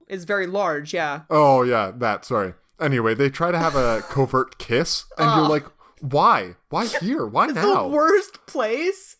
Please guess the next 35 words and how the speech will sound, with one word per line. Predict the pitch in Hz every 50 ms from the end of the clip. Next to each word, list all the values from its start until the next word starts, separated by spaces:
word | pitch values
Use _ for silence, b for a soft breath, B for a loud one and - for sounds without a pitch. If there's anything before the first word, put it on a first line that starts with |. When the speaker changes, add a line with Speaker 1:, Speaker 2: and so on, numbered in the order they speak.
| _ - -
Speaker 2:
The | 170 165 254 254 214 185 170
literal | 151 156 226 254 - 247 226 208 190
worst | 175 190 196 - - -
place | 214 208 175 -
to | 214 208
have | 202 202 190
a | 190
kiss, | - - 240 262 208 -
and | - 185 170 165 151 143
Mags | 147 160 190 202 170 139 - - - _ _
is | 165 143 127 120
right | 113 120 135 127 120 -
there | 120 104 98
to | - 120 107
interrupt | 110 104 107 110 107 98 95 -
them, | - 98 98 101 95 - - - 135
and | 127 117 110 - - -
she's | - 139 131 110
right | 127 131 131 127 -
to | 117
do | 107 - 95 87
so. | - - - - - - - _ _ _ _ _ _ _
Speaker 1:
They're | 262 370 427 440 320 - - -
up | 381 466 - - 571 539 415
above | 285 220 - - 226 254 302 330 269 202 185 - - _
everything. | 208 247 254 240 226 220 196 175 - - 180 160 170 180 156 156 156 b b b b b b
It's | 330 311 - -
not | 330 330 349 339 - 339
like, | 392 415 403 349 - - -
Speaker 2:
<laughs> | - - -
Speaker 1:
like, | 330 302 -
they | 359
have | 370 381
to | 381 415
go | 466 427 320